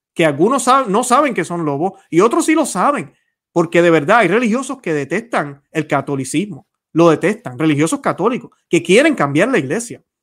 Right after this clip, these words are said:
que quieren que la iglesia cambie completamente, cuando Jesucristo dijo que sus palabras no iban a cambiar. Lamentablemente, eso existe hoy en día, y lo vemos a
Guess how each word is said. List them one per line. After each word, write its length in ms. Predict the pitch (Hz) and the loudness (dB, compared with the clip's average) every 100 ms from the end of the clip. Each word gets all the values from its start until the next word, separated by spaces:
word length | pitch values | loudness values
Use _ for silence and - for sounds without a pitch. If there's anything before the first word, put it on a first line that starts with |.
| _ _ | _ _
que 120 | - 160 | -2 2
quieren 240 | 185 269 | 2 2
que 120 | 269 | 0
la 60 | 233 | 2
iglesia 360 | 190 247 247 | 2 0 -2
cambie 440 | - 160 302 226 131 | -4 -2 -2 -2 -6
completamente, 760 | 139 135 143 147 202 - 127 _ _ | -10 -10 -6 -6 -6 -8 -14 _ _
cuando 540 | - 185 185 165 165 165 | 0 2 4 2 0 0
Jesucristo 500 | 160 160 160 170 214 | -6 -4 -4 -2 0
dijo 200 | 262 190 | 0 -2
que 80 | 160 | -4
sus 160 | 151 | -8
palabras 400 | - 135 175 233 | -4 0 0 0
no 180 | 147 131 | -4 -8
iban 200 | 170 240 | -8 -8
a 80 | 143 | -10
cambiar. 340 | - 117 120 _ _ _ _ _ _ - | -16 -20 -20 _ _ _ _ _ _ -2
Lamentablemente, 840 | 151 156 208 185 220 240 165 - | 0 2 2 2 2 -2 -2 -2
eso 260 | 196 247 247 | 0 2 0
existe 340 | - 170 - | -4 -8 -8
hoy 120 | 147 185 | -4 -4
en 80 | |
día, 300 | 151 196 - _ _ _ - | -4 -6 -8 _ _ _ -2
y 120 | 170 | 0
lo 120 | 135 | 2
vemos 280 | 131 190 247 | 0 0 0
a 220 | 208 - | -2 -6